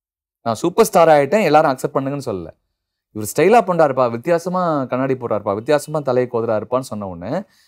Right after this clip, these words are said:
மக்களுக்கு பிடிச்சிருக்கு. பிடிச்ச உடனே பேர் உருவாகுது, அந்த பேர் நிலைச்சு போச்சு. கரெக்டா?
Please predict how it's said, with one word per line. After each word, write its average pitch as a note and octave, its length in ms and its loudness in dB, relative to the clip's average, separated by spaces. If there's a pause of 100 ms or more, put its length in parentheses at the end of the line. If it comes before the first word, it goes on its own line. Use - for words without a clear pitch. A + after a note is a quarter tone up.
மக்களுக்கு D3+ 500 0
பிடிச்சிருக்கு. A2 400 -6 (760)
பிடிச்ச G#3+ 240 2
உடனே G3+ 520 2 (220)
பேர் F#3+ 220 6
உருவாகுது, C#3 480 2
அந்த B2 240 -2
பேர் E3 320 -2
நிலைச்சு G#2+ 180 -8
போச்சு. F2+ 240 -12 (1160)
கரெக்டா? C#3 340 -2